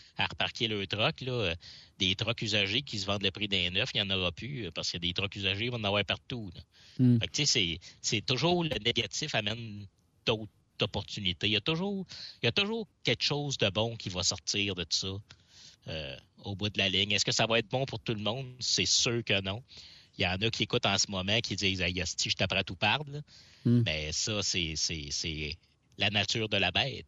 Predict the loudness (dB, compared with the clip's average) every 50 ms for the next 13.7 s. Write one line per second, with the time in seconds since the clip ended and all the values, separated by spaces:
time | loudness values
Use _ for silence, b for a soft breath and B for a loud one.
0 | -16 -16 -16 -14 -12 -12 -12 -12 -8 0 4 4 6 6 6 6 8 8 6 6
1 | 6 4 4 4 4 6 6 4 4 6 4 4 4 4 6 8 10 10 10 10
2 | 10 8 8 8 8 6 8 8 8 8 8 6 6 4 4 6 8 8 8 10
3 | 8 8 6 6 8 6 6 8 6 4 4 4 4 4 4 2 -2 -2 0 2
4 | 2 4 8 8 8 8 8 6 6 6 8 8 8 8 8 6 6 6 8 8
5 | 8 6 6 6 4 6 6 6 4 4 0 -6 -2 0 4 6 6 8 8 6
6 | 6 6 6 4 4 4 4 2 4 6 6 6 6 6 6 8 8 8 8 8
7 | 6 6 8 6 6 6 6 6 8 6 6 4 B B B B B B B 6
8 | 6 8 8 8 10 8 8 8 6 2 2 4 6 6 8 8 6 6 6 6
9 | 6 6 4 2 -4 -8 -4 0 2 4 6 6 6 6 6 6 4 4 6 8
10 | 8 8 8 6 6 6 4 4 4 4 2 4 4 2 2 B B B B B
11 | B B B 6 6 8 8 8 8 8 8 6 6 4 2 2 2 4 6 8
12 | 8 8 8 6 6 6 6 6 4 4 2 -2 b b b b b b b b
13 | b b _ 0 2 6 6 8 8 8 6 6 4 2